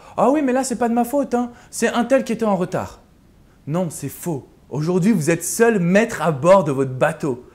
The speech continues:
Et remettre la faute sur les autres, c'est chercher la fuite. Ça ne va pas vous avancer. Ce qui compte aujourd'hui, c'est de se dire, « Oui, j'ai fait une erreur. Et je vais la rattraper. Plus jamais je ne referai la même erreur. »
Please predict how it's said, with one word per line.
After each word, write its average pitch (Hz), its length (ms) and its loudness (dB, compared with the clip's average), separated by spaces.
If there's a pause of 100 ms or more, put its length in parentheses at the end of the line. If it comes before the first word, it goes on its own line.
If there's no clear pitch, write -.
(220)
Et 156 80 -2
remettre 269 360 4
la 226 80 0
faute 269 220 -2
sur 214 140 -2
les 175 200 2
autres, - 260 4 (260)
c'est - 160 -6
chercher - 340 -4
la 127 120 -4
fuite. - 380 -18 (260)
Ça 165 140 -4
ne 156 60 -2
va 170 120 4
pas 170 160 0
vous 123 220 -6
avancer. 101 420 -8 (480)
Ce - 120 -8
qui 196 120 -2
compte 302 240 -2
aujourd'hui, 254 500 2 (220)
c'est - 160 -4
de - 60 -6
se 208 40 -2
dire, « 262 220 4
Oui, 349 140 2
j'ai 156 160 -4
fait 262 160 -6
une 190 100 -2
erreur. 113 300 -10 (420)
Et 151 80 -4
je 139 120 -6
vais 202 80 2
la 180 120 2
rattraper. 180 480 -4 (380)
Plus 180 220 6
jamais 202 440 6
je 170 100 -2
ne 151 60 0
referai 143 480 -2 (140)
la 117 100 -2
même 117 200 -4
erreur. » 85 320 -10